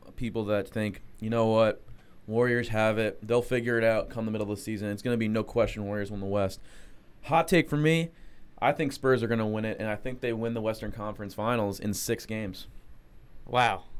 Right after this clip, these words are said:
Speaker 2: that's bold. You think the Lakers are gonna make the playoffs?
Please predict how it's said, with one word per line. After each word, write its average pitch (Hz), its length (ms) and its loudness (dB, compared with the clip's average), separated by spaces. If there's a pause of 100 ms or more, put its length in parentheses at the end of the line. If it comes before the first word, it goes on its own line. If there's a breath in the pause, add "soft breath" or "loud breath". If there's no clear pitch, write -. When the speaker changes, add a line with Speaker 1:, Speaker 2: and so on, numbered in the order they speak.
Speaker 2:
that's 127 200 2
bold. 120 320 2
You - 460 -16
think 131 120 0
the 131 60 0
Lakers 113 340 2
are 123 40 -8
gonna 127 100 -4
make 127 140 -4
the - 60 -18
playoffs? 131 460 -4